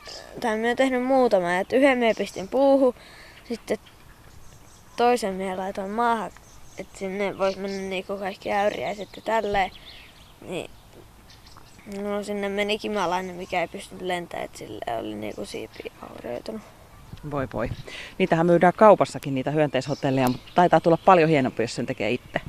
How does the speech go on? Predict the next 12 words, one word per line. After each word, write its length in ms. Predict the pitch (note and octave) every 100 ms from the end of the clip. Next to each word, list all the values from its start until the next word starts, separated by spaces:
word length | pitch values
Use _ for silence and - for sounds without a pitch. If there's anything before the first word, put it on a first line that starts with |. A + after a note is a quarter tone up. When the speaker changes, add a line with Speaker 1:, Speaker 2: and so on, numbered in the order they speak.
| - A3+
Speaker 1:
Niin. 260 | G#3+ G#3+ - - - - - - - - - - - -
Speaker 2:
Tai 140 | - -
oot 160 | - E3+
jo 80 |
kokenut 400 | D#3+ D#3+ C#3+ B2 -
tekijä. 360 | D3 - - - - - - -
Speaker 1:
Niin. 360 | - F#3+ F3+ - G3 -
Speaker 2:
<laughs> 80 | A3+ - G4 - - -
No, 180 | F#3 F3 F3+
David 260 | A#3+ A#3+ E3
ja 160 | D#3+ - -
Sara, 340 | - A3+ E3